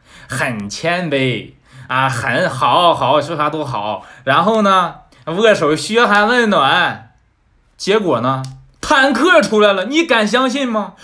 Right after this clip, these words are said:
这就是共产党。所以香港同胞们，你们不要追求什么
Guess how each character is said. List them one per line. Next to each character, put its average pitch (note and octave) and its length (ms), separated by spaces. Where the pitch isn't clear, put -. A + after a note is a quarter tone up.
这 G#4 300
就 D#4+ 160
是 C#4 120
共 D4+ 180
产 C#4+ 200
党。 D#3+ 300
所 A#3+ 200
以 A#3+ 140
香 B3 240
港 E3+ 180
同 D#3+ 200
胞 C3+ 160
们， A2+ 240
你 F#3 160
们 A#3 180
不 G3 140
要 D#4 160
追 C#4 180
求 B3 140
什 G3+ 120
么 A#3+ 280